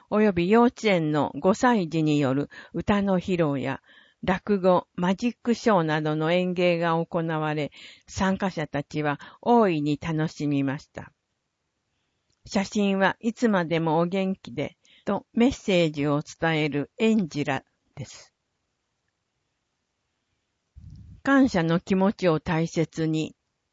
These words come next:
鮫島市公園。十一月二日、障害学習の集いの一環として、矢影文化センターで、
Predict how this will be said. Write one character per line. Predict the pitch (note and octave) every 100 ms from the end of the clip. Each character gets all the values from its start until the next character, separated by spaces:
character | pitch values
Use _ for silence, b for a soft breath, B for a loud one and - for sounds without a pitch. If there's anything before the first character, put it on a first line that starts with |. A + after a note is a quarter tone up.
| _ _
鮫 | - G#3 G#3+ A3
島 | F#3+ G3+ G3 F#3
市 | - C#3+
公 | - F3 E3 D3+
園。 | C#3+ B2+ - _ _ _ _ _ -
十 | A#3 A#3+
一 | A#3+ A#3
月 | G#3 G#3 - F#3+
二 | G3+ - F#3+
日、 | F3+ - b b -
障 | - A#3+ A#3+ A#3
害 | A3+ A3
学 | G#3+ A3+ -
習 | F#3 F3 D#3+
の | D3+
集 | D3+ D#3 F3+ F3+
い |
の | E3 C#3
一 | D3+ -
環 | G3 E3 E3
と | E3
し | E3
て、 | - E3 D#3+ B B _
矢 | G3
影 | A3+ G#3 E3+
文 | F#3+ G3+
化 | G#3
セ | F#3+ G3
ン | E3 D#3+
タ | D3 C3
ー | B2+
で、 | D3+